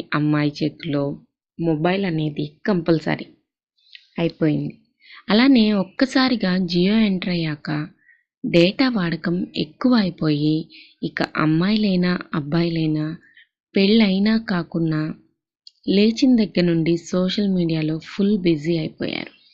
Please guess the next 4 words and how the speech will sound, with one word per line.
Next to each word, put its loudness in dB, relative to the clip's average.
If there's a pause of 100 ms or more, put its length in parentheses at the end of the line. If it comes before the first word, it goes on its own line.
(1080)
WhatsApp-లో 0
అయినా, 0
Telegram-లో 0
అయినా, -2